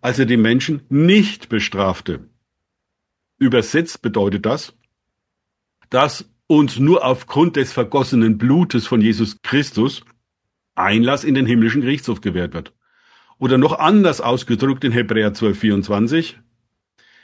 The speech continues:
Ihr seid zu Jesus gekommen, der als Mittler den neuen Bund in Kraft gesetzt hat,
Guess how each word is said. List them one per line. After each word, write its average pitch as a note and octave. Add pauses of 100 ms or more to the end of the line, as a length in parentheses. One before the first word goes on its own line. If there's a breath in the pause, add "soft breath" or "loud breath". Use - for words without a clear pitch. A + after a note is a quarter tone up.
Ihr D3+
seid D3+
zu F3+
Jesus A#2
gekommen, E2+ (320 soft breath)
der B2+
als C3
Mittler E3
den D3
neuen B2
Bund D3+
in D3
Kraft -
gesetzt -
hat, D#2+